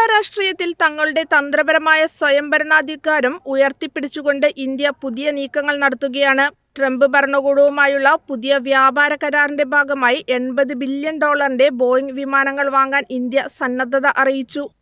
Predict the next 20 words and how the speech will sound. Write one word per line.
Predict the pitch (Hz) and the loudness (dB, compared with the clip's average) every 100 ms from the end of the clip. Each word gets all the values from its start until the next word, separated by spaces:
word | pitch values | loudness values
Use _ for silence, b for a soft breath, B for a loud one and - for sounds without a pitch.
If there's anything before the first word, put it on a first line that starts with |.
| _ | _
എഞ്ചിനുകളും | 254 262 254 277 285 277 277 277 | -2 0 -2 -4 0 4 4 2
മറ്റ് | 262 277 | 0 2
അനുബന്ധ | 262 262 285 285 | 2 2 0 0
ഭാഗങ്ങളും | 277 294 285 294 294 294 | 2 4 2 -2 -2 -4
ചേരുന്നതോടെ | 339 285 269 285 285 277 262 285 | -4 -4 -4 -4 0 2 2 -2
ഇടപാട് | 262 254 262 269 269 269 | -2 0 2 4 4 2
നൂറ് | 262 269 285 311 | 0 -2 -2 -4
ബില്യൺ | 294 285 294 | -6 -4 -2
ഡോളർ | 277 277 285 277 | 0 0 0 0
കടക്കുമെന്നാണ് | 269 269 269 277 277 247 277 - _ - | -2 -2 -6 -2 0 2 0 -4 _ -4
കേന്ദ്ര | 269 269 285 294 - | 0 0 2 0 0
വാണിജ്യ | 269 269 277 254 302 | -4 0 0 -2 -6
മന്ത്രി | 294 269 269 | -2 -2 -2
പീയൂഷ് | 277 262 277 - 302 | -4 -6 -6 -6 0
ഗോയൽ | 277 285 | 0 0
വ്യക്തമാക്കിയത്. | 269 269 285 277 269 269 262 277 - _ - | -2 -4 -4 -2 -4 -2 0 0 0 _ -8
അതേസമയം | 247 277 277 302 285 285 - | -4 -4 -4 -6 -4 -6 -6
ഇന്ത്യ | 269 262 285 | -6 -2 2
റഷ്യയിൽ | 269 - 294 302 302 | 2 0 -6 -6 -6
നിന്നുള്ള | 294 294 285 | -8 -6 -4